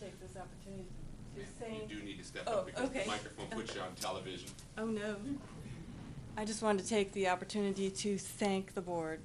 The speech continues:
Speaker 1: very much, the school board, the school, teachers, administrators, and the community for being so welcoming of this project and, and mentoring of David. Um,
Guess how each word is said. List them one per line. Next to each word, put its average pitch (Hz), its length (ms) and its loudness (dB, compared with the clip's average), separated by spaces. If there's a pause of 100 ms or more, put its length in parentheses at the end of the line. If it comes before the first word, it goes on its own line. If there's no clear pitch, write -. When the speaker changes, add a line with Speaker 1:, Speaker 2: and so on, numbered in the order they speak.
Speaker 1:
very 185 180 2
much, 185 440 2
the 180 80 -2
school 214 280 2
board, 202 440 4
the - 60 -8
school, 202 640 0 (100)
teachers, 202 480 0
administrators, 185 680 0
and 208 120 2
the 190 60 2
community 190 640 4
for 170 440 -2 (460)
being 254 160 8
so 247 160 8
welcoming 190 680 6
of 175 100 -2
this 175 160 -2
project 185 520 2
and, 180 320 -2
and 170 420 -2 (260)
mentoring 190 600 0
of 165 200 -4
David. 180 500 2 (140)
Um, 165 340 -2